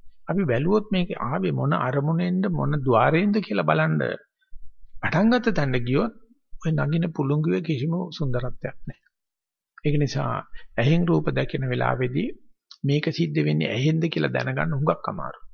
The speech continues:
මොකද ඇහ හරීම මායාකාරී. ලෝකෙ වැඩියෙන්ම කෙලෙස් උපදවන තැන ඇහ.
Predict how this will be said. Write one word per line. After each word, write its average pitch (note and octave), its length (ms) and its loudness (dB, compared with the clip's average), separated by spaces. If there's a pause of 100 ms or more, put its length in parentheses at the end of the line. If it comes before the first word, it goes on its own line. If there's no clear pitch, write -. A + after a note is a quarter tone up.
(300)
මොකද C3+ 260 -2
ඇහ A#2 240 -2
හරීම F#3+ 640 -2
මායාකාරී. G#2+ 760 -4
ලෝකෙ C3+ 320 -2
වැඩියෙන්ම D#3+ 640 0
කෙලෙස් D#3+ 320 0
උපදවන B2+ 360 0
තැන C3 180 -2
ඇහ. A2 180 -4